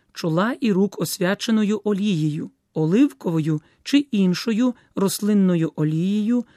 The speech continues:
з одноразовим промовлянням слів: «Цим помазанням і своєю милосердною любов'ю нехай Господь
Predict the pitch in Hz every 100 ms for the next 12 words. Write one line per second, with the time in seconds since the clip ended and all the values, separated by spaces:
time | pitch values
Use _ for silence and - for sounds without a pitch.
0 | _ 156 165 - 165 165 156 165 202 202
1 | 220 240 226 - _ - 180 165 151 170
2 | 208 208 202 190 - 160 156 139 _ _
3 | _ _ - 165 196 214 220 202 185 165
4 | 170 160 156 151 - 175 - 165 160 180
5 | 170 165 165 - 185 202 185 202 190 185
6 | 170 170 151 214 - _ - 170 - 175
7 | 156 - - 240 262